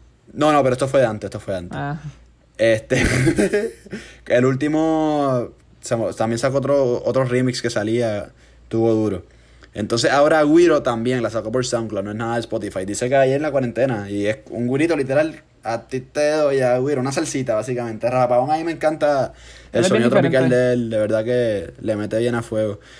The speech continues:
Speaker 1: Y después, finalmente, así en temas musicales que han salido, este, este ya es oficial, ya es por Spotify, el de Oskel con Carlitos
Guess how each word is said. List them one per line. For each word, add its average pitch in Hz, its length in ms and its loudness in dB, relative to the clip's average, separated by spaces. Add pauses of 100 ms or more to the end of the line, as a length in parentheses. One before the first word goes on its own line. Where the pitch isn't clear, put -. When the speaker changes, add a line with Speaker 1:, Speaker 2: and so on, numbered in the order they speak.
(180)
Speaker 1:
Y 156 80 4
después, 190 440 2
finalmente, 156 600 -2
así 151 300 -2
en 143 160 -4
temas 139 240 -2
musicales 139 460 -4
que 139 80 -4
han 135 80 -4
salido, 131 640 0 (120)
este, 104 1000 -4
este 147 280 2
ya 147 180 4
es 147 80 0
oficial, 139 480 -2
ya 117 100 0
es 117 40 -8
por 131 120 -4
Spotify, 123 600 -2 (360)
el 131 280 2
de 131 100 4
Oskel 156 540 2
con 135 220 0
Carlitos 120 360 0